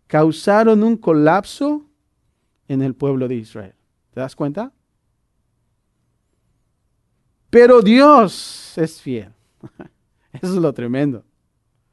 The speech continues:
Eso es lo impactante de esta historia.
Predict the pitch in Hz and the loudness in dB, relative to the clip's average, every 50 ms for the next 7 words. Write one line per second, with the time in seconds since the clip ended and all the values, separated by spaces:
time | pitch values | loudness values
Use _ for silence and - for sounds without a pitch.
0 | _ _ _ _ _ _ _ _ - 170 175 - - 214 226 208 180 175 156 156 | _ _ _ _ _ _ _ _ -14 -14 -8 -4 -2 -2 2 2 2 4 4 2
1 | 156 151 - 147 139 139 - _ - 185 175 180 180 - - 147 127 131 131 131 | 0 -2 -2 -4 -6 -6 -6 _ -2 0 0 0 0 -2 -4 -4 -4 -4 -6 -8
2 | - - 131 - _ - 120 110 104 107 - | -8 -12 -12 -12 _ -14 -14 -14 -16 -18 -20